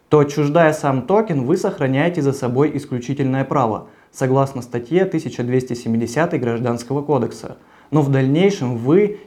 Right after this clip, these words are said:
не можете запрещать использовать и передавать этот токен другим лицам – так как он был правомерно введён в гражданский оборот.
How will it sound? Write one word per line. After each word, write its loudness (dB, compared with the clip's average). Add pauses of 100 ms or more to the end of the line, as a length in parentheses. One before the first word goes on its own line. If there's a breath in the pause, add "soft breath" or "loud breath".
не 4
можете 4
запрещать -2
использовать 0
и -6
передавать 0
этот -10
токен 0
другим -4
лицам – -2 (360 soft breath)
так 0
как -2
он 2
был 2
правомерно 2
введён -2
в -4
гражданский -6
оборот. -6